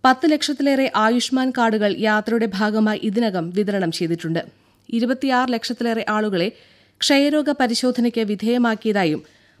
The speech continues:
മന്ത്രാലയത്തിന്റെ അറിയിപ്പിൽ പറയുന്നു. കേന്ദ്ര ഗവൺമെന്റിന്റെ വികസനക്ഷേമ പദ്ധതികൾ ജനങ്ങളിലേക്ക് എത്തിക്കുന്നതിനായി സംഘടിപ്പിക്കുന്ന വികസിത് ഭാരത് സങ്കൽപ് യാത്രയ്ക്ക് ജനപ്രീതി ഏറുന്നു. ഗവർണർ ആരിഫ് മുഹമ്മദ് ഖാൻ സംസ്ഥാനത്ത് തുടക്കം കുറിച്ച പരിപാടി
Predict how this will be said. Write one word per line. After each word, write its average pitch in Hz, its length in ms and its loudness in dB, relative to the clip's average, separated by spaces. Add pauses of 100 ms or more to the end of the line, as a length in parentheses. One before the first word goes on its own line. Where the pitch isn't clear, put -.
മന്ത്രാലയത്തിന്റെ 226 680 2
അറിയിപ്പിൽ 185 540 -2
പറയുന്നു. 151 480 -4 (1080)
കേന്ദ്ര 339 340 4
ഗവൺമെന്റിന്റെ 294 540 2
വികസനക്ഷേമ 254 840 0
പദ്ധതികൾ 233 500 -2
ജനങ്ങളിലേക്ക് 226 600 0
എത്തിക്കുന്നതിനായി 220 540 -2
സംഘടിപ്പിക്കുന്ന 208 720 -2
വികസിത് 208 440 -4 (100)
ഭാരത് 214 300 -2
സങ്കൽപ് 202 360 -4
യാത്രയ്ക്ക് 180 440 -4 (400)
ജനപ്രീതി 254 640 0
ഏറുന്നു. 160 420 -2 (500)
ഗവർണർ 247 420 2
ആരിഫ് 247 380 2
മുഹമ്മദ് 254 420 -2
ഖാൻ 240 200 0 (340)
സംസ്ഥാനത്ത് 240 640 -2
തുടക്കം 226 280 0
കുറിച്ച 226 240 -4
പരിപാടി 202 540 -2